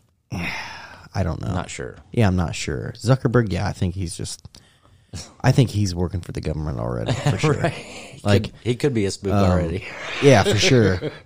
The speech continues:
Speaker 1: Um, a reason saying that is because, like, uh, if you want the greatest facial recognition thing ever in the history of ever, it's Facebook.
Speaker 2: Really?
Speaker 1: Well, yeah,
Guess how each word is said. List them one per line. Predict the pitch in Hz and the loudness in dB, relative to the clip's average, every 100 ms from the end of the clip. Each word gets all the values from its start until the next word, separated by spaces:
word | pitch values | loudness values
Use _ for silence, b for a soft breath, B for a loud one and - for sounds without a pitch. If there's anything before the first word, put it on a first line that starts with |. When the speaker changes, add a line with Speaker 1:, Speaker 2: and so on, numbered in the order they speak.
| _ 120 | _ 4
Speaker 1:
Um, | 127 127 113 - | 6 8 4 0
a | 107 | 0
reason | 117 151 147 120 | 6 8 8 4
saying | - 156 151 120 | 4 4 6 6
that | 98 92 78 | 4 2 0
is | 98 98 | -2 -2
because, | 107 107 101 95 | -2 2 2 2
like, | 95 90 - | -2 0 0
uh, | 95 80 80 - b b b b b b b _ _ _ _ _ _ | 0 0 -4 -8 b b b b b b b _ _ _ _ _ _
if | 113 - | -6 2
you | 143 | 6
want | 151 147 143 | 6 4 4
the | 113 | 2
greatest | - 110 127 135 123 - | 4 4 6 4 0 -6
facial | - 117 117 120 110 | 0 2 4 2 2
recognition | 104 101 95 98 95 101 90 | 2 2 0 0 0 -4 -2
thing | 95 90 - | 0 0 0
ever | 98 98 101 101 | 0 0 -2 0
in | 92 | 0
the | 87 | 0
history | 85 98 - 101 90 | 0 0 0 0 0
of | 80 | 0
ever, | 90 87 73 71 - _ _ _ _ - | 0 0 -2 -6 -8 _ _ _ _ -12
it's | 85 - | -8 -4
Facebook. | 87 80 - 65 73 - - _ _ _ _ _ _ _ _ _ _ _ - | -2 -4 -6 -8 -8 -14 -20 _ _ _ _ _ _ _ _ _ _ _ -8
Speaker 2:
Really? | 98 120 139 _ _ _ _ _ _ _ _ - | -8 -6 -10 _ _ _ _ _ _ _ _ -2
Speaker 1:
Well, | 104 | 2
yeah, | 147 156 | 4 2